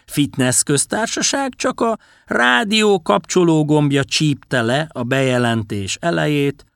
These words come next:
„Csatornázási munkálatok miatt az útvonalak lezárva.“ Az időjárás jelentés is megajándékozhat pár tündéri lelettel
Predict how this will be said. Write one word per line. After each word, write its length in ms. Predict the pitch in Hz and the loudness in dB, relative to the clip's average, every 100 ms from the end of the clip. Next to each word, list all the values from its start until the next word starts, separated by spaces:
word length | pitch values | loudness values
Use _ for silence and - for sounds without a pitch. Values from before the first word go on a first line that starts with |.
| _ | _
„Csatornázási 1400 | - 208 202 _ - 123 113 113 110 113 117 117 113 123 | -4 -2 -2 _ -6 -2 0 0 0 0 0 -2 -2 -2
munkálatok 720 | 131 131 127 131 131 - 135 | -2 -4 -4 -4 -4 -6 -6
miatt 360 | 143 139 131 - | -4 -4 -4 -6
az 140 | 123 | -6
útvonalak 760 | - 92 - 104 113 113 113 - | -8 -12 -4 -2 -2 -4 -8 -12
lezárva.“ 720 | - 107 78 - - 117 113 - _ _ _ _ _ _ _ _ _ _ _ _ _ _ _ _ _ | -8 -6 -6 -8 -8 -10 -18 -20 _ _ _ _ _ _ _ _ _ _ _ _ _ _ _ _ _
Az 200 | - 131 | -6 -4
időjárás 840 | - 247 175 165 160 156 151 156 - | 2 4 8 8 8 6 4 2 2
jelentés 600 | 175 151 143 156 175 - | 2 2 0 0 -2 -2
is 160 | 170 | -4
megajándékozhat 1200 | - 156 147 135 131 127 127 131 - 123 - 120 - | -2 0 2 2 2 2 2 0 0 -4 -4 -8 -4
pár 300 | 151 156 147 | -2 -2 -2
tündéri 680 | - 123 110 107 107 104 104 | -2 0 0 0 -2 -2 -2
lelettel 800 | 95 90 82 _ - 87 85 | -4 -6 -8 _ -14 -12 -12